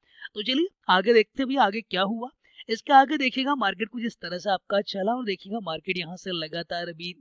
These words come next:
नीचे चलता आ रहा है, लेकिन अभी तक कोई भी यहाँ पर indication buy करने के लिए दिखाई नहीं दिया।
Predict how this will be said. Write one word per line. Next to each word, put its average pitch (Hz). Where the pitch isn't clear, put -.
नीचे 269
चलता 185
आ 156
रहा 160
है, 190
लेकिन 254
अभी 262
तक 285
कोई 214
भी 233
यहाँ 180
पर 202
indication 190
buy 156
करने 165
के 175
लिए 170
दिखाई 170
नहीं 185
दिया। 139